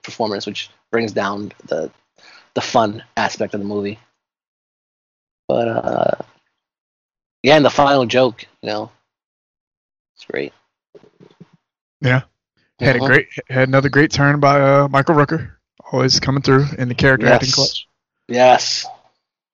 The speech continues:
Speaker 2: Yeah, it felt like a, uh,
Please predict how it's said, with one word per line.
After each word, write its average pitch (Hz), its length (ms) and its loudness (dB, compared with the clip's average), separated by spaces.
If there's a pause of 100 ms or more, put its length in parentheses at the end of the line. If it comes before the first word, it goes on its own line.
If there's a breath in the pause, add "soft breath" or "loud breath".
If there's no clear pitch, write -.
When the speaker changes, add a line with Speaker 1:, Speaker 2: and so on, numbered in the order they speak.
(1400)
Speaker 2:
Yeah, 156 140 2
it 127 80 -4
felt - 180 -2
like 170 240 2
a, 131 280 -2
uh, 113 220 -4